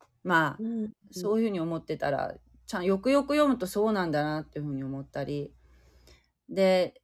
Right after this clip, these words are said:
Speaker 1: えっと、アブラハムが四千年前。で、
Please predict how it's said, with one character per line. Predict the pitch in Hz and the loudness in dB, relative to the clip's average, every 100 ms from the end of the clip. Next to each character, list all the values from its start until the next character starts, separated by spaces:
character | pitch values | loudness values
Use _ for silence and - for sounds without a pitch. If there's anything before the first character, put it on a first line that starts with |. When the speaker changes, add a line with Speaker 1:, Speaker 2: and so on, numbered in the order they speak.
| _ - | _ 0
Speaker 1:
え | 190 | 2
っ | 190 | 6
と、 | 196 | 6
ア | |
ブ | 214 | 10
ラ | 269 285 | 10 8
ハ | 254 | 2
ム | 202 180 175 165 160 156 - _ _ _ - | 0 0 0 0 -2 -4 -8 _ _ _ -2
が | 175 226 220 170 - - _ _ - | 6 8 8 6 0 -10 _ _ -4
四 | 185 190 | 2 2
千 | 180 170 165 | 4 4 4
年 | 160 156 | 0 0
前。 | 147 127 - _ _ _ _ - | -2 -4 -8 _ _ _ _ -4
で、 | 220 226 202 147 | 4 6 8 4